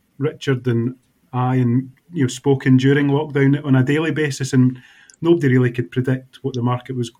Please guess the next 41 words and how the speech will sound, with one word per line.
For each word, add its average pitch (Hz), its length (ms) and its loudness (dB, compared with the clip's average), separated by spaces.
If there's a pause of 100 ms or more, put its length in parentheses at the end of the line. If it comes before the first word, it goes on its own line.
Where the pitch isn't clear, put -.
(340)
gonna 123 220 0
do, 135 300 0
how 131 100 2
it 135 100 0
was 123 120 -8
gonna 120 200 -2
react. 131 440 -4 (320)
I - 20 -20
think 180 140 -4
we 170 80 0
were 139 100 2
all 151 300 0
pleasantly 127 380 0
surprised 135 720 -2
by 120 260 -2
the 117 100 -6
response, 131 680 -4 (180)
as 127 100 -4
well 151 220 0
as 131 100 0
the 120 60 -2
viewings 127 760 2
we 117 100 -4
had 123 200 -6
to 120 140 -4
arrange. 139 400 -2 (400)
Even 160 200 0
some 131 200 0
examples, 131 800 -4 (140)
one 143 280 0
property 131 560 0 (360)
springs 131 460 -2
to 139 120 0
mind, 131 340 2
which 131 280 -8
was 120 320 -6 (360)
a 123 80 -2
house 131 260 4
that 135 100 -2
we 120 120 -2
sold, 135 540 2